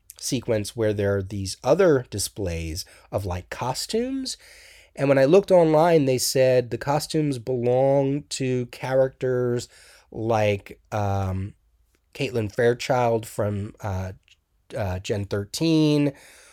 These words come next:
or Maul from Wildcats, which I was like,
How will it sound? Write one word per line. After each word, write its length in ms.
or 360
Maul 800
from 380
Wildcats, 760
which 140
I 60
was 160
like, 220